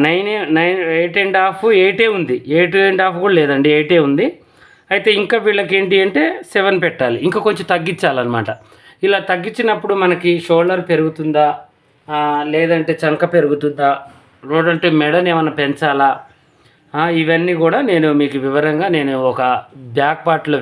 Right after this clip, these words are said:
వేసి చక్కగా వివరిస్తాను చూడండి. ప్రతి పనిలో కూడా ఒక మంచి మెసేజ్ ఉంటుందండి, అది మీకు బాగా ఉపయోగపడుతుంది. ఈ కటింగ్ కేవలం మనం చేసే ఒక బ్లౌజ్దే కాదండి, అన్ని బ్లౌజులకు కూడా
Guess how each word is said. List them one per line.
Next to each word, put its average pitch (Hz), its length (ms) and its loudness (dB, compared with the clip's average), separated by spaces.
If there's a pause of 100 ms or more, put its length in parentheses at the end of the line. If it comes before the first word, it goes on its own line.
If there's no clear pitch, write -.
వేసి 160 280 0 (540)
చక్కగా 170 400 -2
వివరిస్తాను 151 580 0
చూడండి. 120 340 -2 (360)
ప్రతి 180 300 2 (140)
పనిలో 190 360 0 (100)
కూడా 180 240 4
ఒక 156 160 -2
మంచి 165 300 0
మెసేజ్ 151 380 0
ఉంటుందండి, 135 500 0 (540)
అది 175 200 -4
మీకు 151 140 -4 (100)
బాగా 165 240 0 (100)
ఉపయోగపడుతుంది. 156 760 2 (440)
ఈ - 20 2 (160)
కటింగ్ 226 340 2 (160)
కేవలం 202 520 0 (220)
మనం 180 180 -2 (180)
చేసే 208 340 2 (160)
ఒక 185 140 -4 (100)
బ్లౌజ్దే 185 460 2 (120)
కాదండి, 143 400 0 (440)
అన్ని 208 280 2
బ్లౌజులకు 175 520 0
కూడా 202 120 4